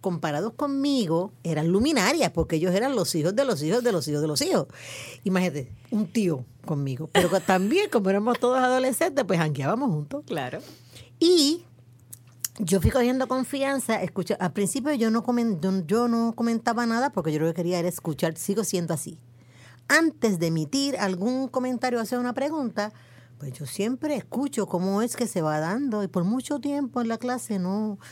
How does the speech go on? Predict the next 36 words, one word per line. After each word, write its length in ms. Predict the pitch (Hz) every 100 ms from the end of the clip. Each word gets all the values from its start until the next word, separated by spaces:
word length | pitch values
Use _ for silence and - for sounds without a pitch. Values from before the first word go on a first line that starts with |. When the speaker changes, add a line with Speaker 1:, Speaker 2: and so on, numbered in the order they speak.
| - - -
Speaker 1:
no 80 | 196
decía 340 | 196 - 226
nada, 220 | 240 214
hasta 240 | 165 180 165
que 80 |
una 120 | 170 180
vez 80 | 185
doña 180 | 185 185
Isabelita 720 | - 185 185 202 202 165 165 - - - 190
nos 260 | 190 147
definió 440 | 175 - 175 170 170
como 180 | 185 175
latinoamericanos. 1080 | 156 156 151 147 143 131 147 139 135 - - - - - -
Y 120 | 170 160
yo 140 | 160
salté. 540 | - 220 - 151 147 - - - - - - - - - - - - - - - - -
Speaker 2:
Así 160 | 170 180
Speaker 1:
Y 60 |
Speaker 2:
mismo. 160 | 160 151
Speaker 1:
entonces 460 | 180 180 135 233 202
levanté 440 | 190 175 160 185
la 100 | 196
mano, 340 | 175 160 127 123 -
que 60 | 160
se 140 | 151
me, 180 | 151 175
me 160 | 160
he 60 | 160
quedado 360 | 185 175 170 180
con 200 | 160 143
esa, 380 | 143 269 311 381 320 330
yo 100 | 285
siempre 220 | 320 - 208
levanto 320 | 160 160 -
la 80 | 147
mano. 220 | 202